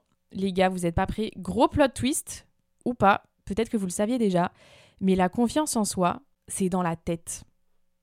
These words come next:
Vraiment, c'est que dans la tête. Je vous jure, les gars, c'est toi qui choisis comment tu veux être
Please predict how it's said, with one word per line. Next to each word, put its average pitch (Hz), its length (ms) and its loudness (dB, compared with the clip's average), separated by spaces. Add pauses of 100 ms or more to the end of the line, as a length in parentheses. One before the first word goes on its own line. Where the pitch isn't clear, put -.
(280)
Vraiment, 196 260 0
c'est 214 220 -2
que - 480 -2
dans 208 280 2
la 185 240 0
tête. - 460 -8
Je 185 120 0
vous 190 180 -4
jure, 226 260 0
les 185 100 -2
gars, 165 200 -6 (380)
c'est - 500 -4
toi 240 420 4 (160)
qui 220 200 -6
choisis 240 440 0
comment 226 320 0
tu 214 160 -8
veux 202 220 0
être - 340 -2